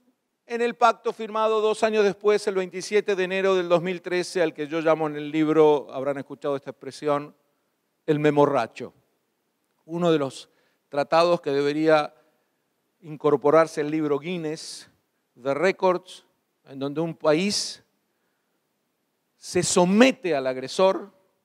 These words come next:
incondicionalmente, bueno, no, condicionalmente, a cambio de mucha, mucha plata,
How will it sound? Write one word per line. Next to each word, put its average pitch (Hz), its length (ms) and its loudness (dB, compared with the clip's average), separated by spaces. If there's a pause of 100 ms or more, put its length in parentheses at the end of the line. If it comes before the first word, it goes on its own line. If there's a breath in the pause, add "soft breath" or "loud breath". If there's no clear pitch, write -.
(1000)
incondicionalmente, 175 1080 -2
bueno, 151 220 4
no, 147 220 -2 (200)
condicionalmente, 120 1000 -4 (340)
a 143 100 -8
cambio 180 320 2
de 147 100 6
mucha, 160 720 4
mucha 143 560 -8
plata, - 360 -16